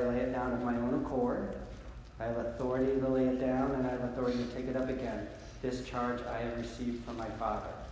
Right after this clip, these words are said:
There was again a division among the Jews because of these words. Many of them said, "He has a demon and is insane. Why listen to him?" Others said, "These are not the words of one who is oppressed by a demon.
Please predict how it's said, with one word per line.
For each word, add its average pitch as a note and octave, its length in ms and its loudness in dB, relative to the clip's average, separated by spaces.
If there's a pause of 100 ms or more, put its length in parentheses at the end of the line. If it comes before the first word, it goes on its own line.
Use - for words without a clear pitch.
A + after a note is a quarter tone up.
(840)
There A#2 120 -4
was A#2 140 -2
again B2 300 0
a A#2+ 80 2
division B2 420 0
among B2 260 2
the B2 80 2
Jews B2+ 300 4
because B2+ 340 -2
of B2+ 60 2
these B2 180 2
words. C3 400 2 (220)
Many B2+ 260 4
of C3 140 4
them C3 120 4
said, C3 520 2
"He D3 240 4
has C3+ 260 0
a B2+ 160 -2
demon C#3+ 480 2
and C#3 180 2
is B2+ 80 -2
insane. B2 680 -2
Why A2 140 -2
listen A#2 320 -4
to G#2 80 -6
him?" G2+ 180 -8 (500)
Others B2 220 -2
said, B2 240 0
"These B2+ 160 2
are B2 80 2
not A#2+ 420 0
the C#3 80 -4
words B2 360 -2
of A#2+ 100 -4
one A#2+ 340 2
who B2+ 100 0
is B2 120 -2
oppressed B2 400 -4
by A#2 120 0
a A#2 80 -2
demon. B2 320 0